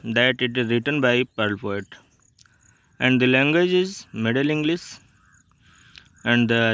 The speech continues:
genre of this poem is chivalric romance, written in alliterative verse.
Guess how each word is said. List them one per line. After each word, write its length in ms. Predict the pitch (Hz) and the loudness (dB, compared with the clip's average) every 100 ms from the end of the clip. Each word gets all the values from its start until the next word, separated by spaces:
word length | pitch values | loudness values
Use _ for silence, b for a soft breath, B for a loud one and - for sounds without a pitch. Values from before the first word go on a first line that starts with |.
| 104 | 0
genre 340 | 123 151 165 | 0 0 2
of 120 | 160 156 | 0 0
this 160 | 170 - | -4 -4
poem 240 | 165 160 165 | -4 -4 -2
is 220 | 170 180 - _ | -4 -6 -16 _
chivalric 580 | - 123 123 131 143 165 151 | -6 0 2 2 2 -2 -2
romance, 420 | 147 151 151 165 - - - _ _ _ _ b b b b b | -2 0 -2 -4 -12 -20 -20 _ _ _ _ b b b b b
written 380 | 120 135 165 165 165 | 2 4 4 2 0
in 100 | 170 - _ | -2 -8 _
alliterative 680 | 123 127 123 123 131 135 165 160 | -2 0 0 0 0 0 2 2
verse. 360 | 170 - - | 0 -6 -14